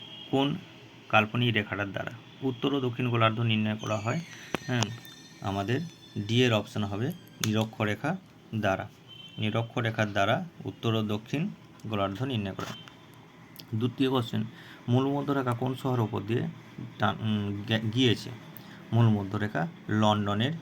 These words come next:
গ্রিনিচ শহরের উপর দিয়ে টানা হয়েছে। এটা হচ্ছে আমাদের বি এর দাগের অপশনটা হবে। তিন নম্বর প্রশ্ন, ভারতের প্রমাণ সময় নির্ণায়ক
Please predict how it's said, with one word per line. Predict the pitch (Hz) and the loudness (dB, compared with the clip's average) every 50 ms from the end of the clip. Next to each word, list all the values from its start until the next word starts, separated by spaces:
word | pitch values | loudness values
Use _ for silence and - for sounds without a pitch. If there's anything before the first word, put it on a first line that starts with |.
| - - | -8 -6
গ্রিনিচ | 107 104 113 127 139 147 - | -2 0 2 2 2 0 -2
শহরের | - - 123 113 104 101 | -2 0 0 2 2 2
উপর | 101 95 104 104 | 0 0 -2 -4
দিয়ে | 98 98 104 127 147 - - - - - - - - - - | -4 -2 0 0 0 -2 -4 -12 -16 -18 -18 -18 -20 -12 -2
টানা | - 107 104 101 101 | 0 0 2 2 -2
হয়েছে। | 101 104 - - - - - 156 170 - - - - - - - | -4 -4 -8 -8 -8 -6 -6 -6 -6 -8 -12 -18 -20 -20 -10 -6
এটা | 107 104 107 101 | -4 -2 0 0
হচ্ছে | 101 101 - - - | 0 -2 -4 -2 -2
আমাদের | 107 104 101 101 101 131 175 190 - - - - - - - - - - - - - - - - - - - - - - - - - - - - - - - - - - - - | 0 0 0 0 0 -2 -2 -4 -6 -12 -20 -20 -20 -20 -20 -20 -20 -20 -20 -20 -20 -20 -20 -20 -20 -20 -20 -20 -20 -20 -20 -20 -20 -20 -20 -20 -20 -20 -20 -20 -20 -20 -12 -6
বি | 117 120 127 | 0 4 4
এর | 123 107 | 4 4
দাগের | 107 104 98 92 | 2 -2 -2 -2
অপশনটা | 92 95 - - 95 95 110 | -4 -6 -8 -12 -10 -10 -10
হবে। | 113 120 - - - - - - - - - - - - - - - | -12 -12 -14 -18 -20 -20 -20 -20 -20 -20 -20 -20 -20 -20 -20 -8 -2
তিন | - 139 139 139 | 0 0 0 2
নম্বর | 131 117 107 107 | 2 2 2 2
প্রশ্ন, | - 101 - - 107 - - | 0 -4 -6 -6 -10 -8 -2
ভারতের | 107 113 120 120 117 - 143 143 143 - - - - - - | 2 4 4 4 4 2 0 0 0 -4 -12 -20 -20 -14 -4
প্রমাণ | - 120 117 117 123 127 139 - - | -2 0 2 2 0 0 -2 -6 -12
সময় | - - - 117 117 123 120 | -12 -6 -2 0 0 2 2
নির্ণায়ক | 117 113 110 110 110 110 110 110 113 110 110 113 | 2 2 4 4 4 4 4 4 4 2 2 0